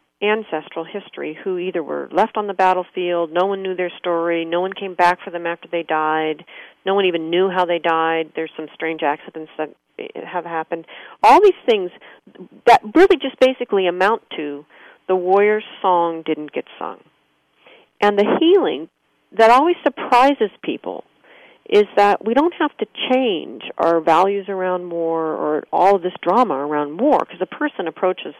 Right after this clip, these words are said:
this in trying to heal it for their ancestors and can't imagine what it is.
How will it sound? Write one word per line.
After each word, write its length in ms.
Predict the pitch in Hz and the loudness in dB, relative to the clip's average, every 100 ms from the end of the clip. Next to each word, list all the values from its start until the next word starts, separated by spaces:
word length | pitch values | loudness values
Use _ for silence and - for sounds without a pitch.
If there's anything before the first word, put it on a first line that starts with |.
| - | -10
this 180 | 139 135 | -10 -10
in 120 | - | -12
trying 240 | 156 160 151 | -10 -10 -8
to 60 | |
heal 280 | 143 233 269 | -8 -6 -4
it 100 | - | -6
for 100 | - | -8
their 160 | 160 151 | -10 -8
ancestors 480 | 151 151 143 - - | -10 -10 -12 -12 -14
and 100 | 160 | -12
can't 180 | 175 165 | -8 -8
imagine 540 | 151 170 196 190 151 | -6 -4 -4 -6 -12
what 140 | 147 143 | -14 -12
it 100 | 151 | -8
is. 280 | 233 190 | -6 -8